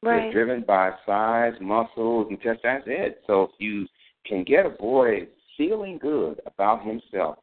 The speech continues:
Speaker 2: early because he feels healthy, it changes his whole world.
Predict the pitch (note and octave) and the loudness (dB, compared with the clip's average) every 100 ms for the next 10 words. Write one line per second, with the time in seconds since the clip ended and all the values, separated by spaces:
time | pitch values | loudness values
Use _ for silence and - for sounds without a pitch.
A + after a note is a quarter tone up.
0 | - G#2 E2 - - _ G#2 - C3 C3+ | 0 2 2 -2 -10 _ -14 -8 -4 -2
1 | C3+ - F#2+ - G2 E2+ - B2+ C#3 D3 | -4 -8 -16 -8 -4 -4 0 0 0 -4
2 | C#3+ C#3+ _ _ _ - E2+ - F2+ G2 | -8 -10 _ _ _ -12 -12 -8 -8 -8
3 | - D#2+ F2 F2 F#2 D2+ C2 C#2 | -6 -8 0 2 2 0 -6 -12